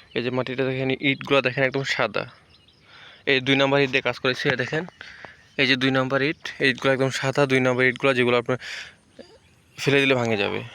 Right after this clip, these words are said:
দুই নাম্বার ইটগুলো দিয়ে এবং কিছু ভালো ইট দিয়ে মিক্সচার করে কাজটি করেছে। এবং কি এইখানে অনেক দুর্নীতিও মনে হচ্ছে, কারণ ইট, এটা দীর্ঘদিন পর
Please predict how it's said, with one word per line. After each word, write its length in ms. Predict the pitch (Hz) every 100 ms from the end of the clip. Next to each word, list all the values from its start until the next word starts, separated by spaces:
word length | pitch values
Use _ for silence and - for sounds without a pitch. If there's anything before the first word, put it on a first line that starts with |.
| - - - - - - - - - _ - - - - - -
দুই 160 | 139 151
নাম্বার 340 | 151 156 156
ইটগুলো 420 | 151 147 151 151
দিয়ে 300 | 147 160 180
এবং 340 | 208 151 143 139
কিছু 260 | 156 165 156
ভালো 220 | 131 135
ইট 120 | 143
দিয়ে 320 | 135 147 190 220 - - _ 147
মিক্সচার 300 | 143 151 139
করে 140 | 147
কাজটি 320 | 135 127 -
করেছে। 440 | 127 110 101 - - 120 _ _ _ _ _ _ -
এবং 280 | 139 156 156
কি 240 | 180 185 180 _ _ -
এইখানে 560 | 156 156 147 170 175
অনেক 180 | 175 165 151
দুর্নীতিও 480 | 156 156 139 175
মনে 180 | 156 147
হচ্ছে, 360 | 131 113 - 113
কারণ 280 | 143 143 143
ইট, 220 | 147 - - - - -
এটা 540 | 151 151 175 190 214 214 - -
দীর্ঘদিন 760 | 165 170 170 175 180 175 180
পর 420 | 170 170 175 202